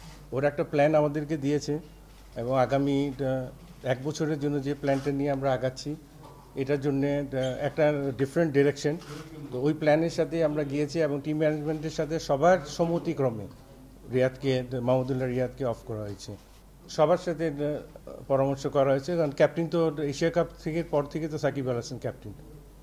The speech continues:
তো এটা তো আমাদের মধ্যে আছে এবং ম্যা-,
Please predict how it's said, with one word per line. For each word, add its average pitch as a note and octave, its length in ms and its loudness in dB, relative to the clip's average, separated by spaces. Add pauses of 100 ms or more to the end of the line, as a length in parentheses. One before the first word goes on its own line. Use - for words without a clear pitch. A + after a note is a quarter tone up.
(400)
তো A2+ 60 -6
এটা A#2 160 -4
তো C#3 400 2
আমাদের C3+ 360 0
মধ্যে C#3+ 340 0
আছে C#3+ 260 -2
এবং C#3 380 0
ম্যা-, B2+ 200 0